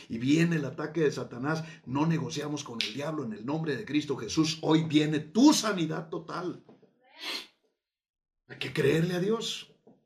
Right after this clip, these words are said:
¿Por qué? Porque las armas de nuestra milicia son poderosas, como ahorita nos escribió la pastora Noemí. Unción de milagros, una unción poderosa para no aceptar absolutamente nada que venga de Satanás.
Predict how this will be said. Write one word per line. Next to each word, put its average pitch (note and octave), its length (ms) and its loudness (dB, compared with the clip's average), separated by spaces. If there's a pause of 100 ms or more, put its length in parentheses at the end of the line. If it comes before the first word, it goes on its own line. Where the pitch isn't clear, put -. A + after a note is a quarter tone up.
¿Por - 220 -8
qué? D#3+ 160 2
Porque D#3+ 320 -2
las A2+ 220 -4
armas D3 300 -2
de D#3+ 80 0
nuestra C#3+ 280 -4
milicia D3+ 400 -2
son D3+ 280 0
poderosas, D3 920 -2
como A#2 260 -8
ahorita C#3+ 320 -4
nos A#2 200 -6
escribió A2 420 -6
la C#3 120 -4
pastora - 420 -10
Noemí. C3+ 600 -8 (840)
Unción - 760 -2
de E3 100 -2
milagros, C3+ 640 -6
una E3 200 -4
unción D#3 800 0
poderosa - 1000 -2 (440)
para B2 240 -8
no C3 220 -2
aceptar D#3+ 720 -2 (320)
absolutamente C3+ 1500 -2
nada D#3+ 500 -2
que A#2 120 -10
venga C3 300 -8
de A#2+ 100 -12
Satanás. A#2+ 520 -10